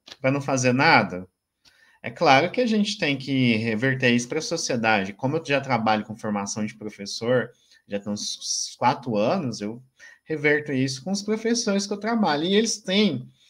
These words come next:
e a gente enxerga que eles têm conhecimento, eles têm vontade, mas o medo ali, insegurança, pesa mais alto. E falando do profissional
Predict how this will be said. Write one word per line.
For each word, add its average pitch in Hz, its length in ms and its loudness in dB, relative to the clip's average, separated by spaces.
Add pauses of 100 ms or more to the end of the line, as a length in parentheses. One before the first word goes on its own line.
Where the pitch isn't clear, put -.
(120)
e 147 60 -2
a 160 60 2
gente 196 260 0
enxerga 147 760 4 (340)
que - 120 -4
eles 151 180 -4
têm 196 200 0
conhecimento, 151 680 -4
eles 143 120 -6
têm 190 140 2
vontade, 170 500 -2
mas 175 220 -6
o 190 80 -2
medo 190 440 2
ali, 180 180 0
insegurança, 190 960 0 (520)
pesa 170 320 6
mais 170 300 0
alto. 113 400 2
E 123 320 0
falando 135 380 2
do 170 100 -6
profissional 127 840 0